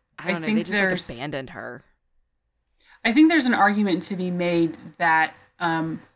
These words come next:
Speaker 2: what was, what was needed, like, a, like, specific, like, inciting incident wise, I think what is missing for Sorsha is, like, s-, for her to see something,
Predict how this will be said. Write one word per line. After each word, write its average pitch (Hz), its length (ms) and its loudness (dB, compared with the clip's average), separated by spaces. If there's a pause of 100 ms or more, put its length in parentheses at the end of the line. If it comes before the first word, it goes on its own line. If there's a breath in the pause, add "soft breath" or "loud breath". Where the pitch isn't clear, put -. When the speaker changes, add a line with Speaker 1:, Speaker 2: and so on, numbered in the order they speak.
(160)
Speaker 2:
what 214 180 2
was, 190 280 0 (460)
what 240 180 4
was 226 180 2
needed, 196 460 0
like, 170 140 -2
a, 170 160 -8
like, 180 140 -4
specific, 190 540 -2
like, 170 320 -4 (120)
inciting 175 400 0
incident 233 640 -2
wise, 240 440 -2
I 196 140 -4
think 190 280 -6
what 180 220 0
is 170 240 -4
missing 175 680 -2
for 170 220 -2
Sorsha 180 600 0
is, 175 320 -2
like, 165 200 0
s-, - 200 -14 (280 loud breath)
for 208 120 2
her 247 180 4
to 226 180 0
see 226 340 2
something, 226 800 0